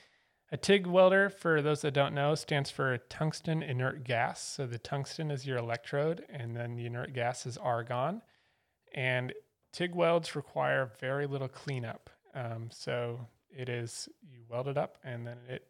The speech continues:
does not need to be grinded. It looks great. Um, it requires a lot of cleanliness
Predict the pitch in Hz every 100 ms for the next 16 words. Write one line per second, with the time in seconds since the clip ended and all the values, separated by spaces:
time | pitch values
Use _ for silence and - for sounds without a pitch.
0 | _ 120 117 123 127 135 127 131 127 139
1 | 139 147 151 - - 123 123 - - -
2 | - 139 - - - _ _ _ _ _
3 | 131 120 120 - - 143 - 139 135 -
4 | 123 127 131 - - 147 151 156 156 -